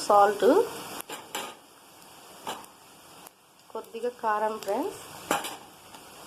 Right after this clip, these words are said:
ఇవన్నీ వేసినాక పైన ఒక టమోటా పొడవుగా కోసి వేయాలి ఫ్రెండ్స్. ఒకటి కానీ రెండు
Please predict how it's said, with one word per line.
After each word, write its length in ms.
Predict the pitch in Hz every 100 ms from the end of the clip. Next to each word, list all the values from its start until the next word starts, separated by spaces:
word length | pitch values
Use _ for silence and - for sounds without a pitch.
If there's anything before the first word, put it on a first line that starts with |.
| - - - - - 233
ఇవన్నీ 400 | 233 233 262 285
వేసినాక 540 | 240 247 262 226 233 285 -
పైన 240 | 220 233 247 233
ఒక 80 | 220 -
టమోటా 440 | 208 226 233 220 370 494 - - - -
పొడవుగా 440 | 220 220 233 240 233 214
కోసి 320 | 220 - 277
వేయాలి 360 | 208 202 202 202 196
ఫ్రెండ్స్. 340 | 214 403 - - 220
ఒకటి 240 | 208 254 247
కానీ 180 | 233 254 277
రెండు 200 | 220 214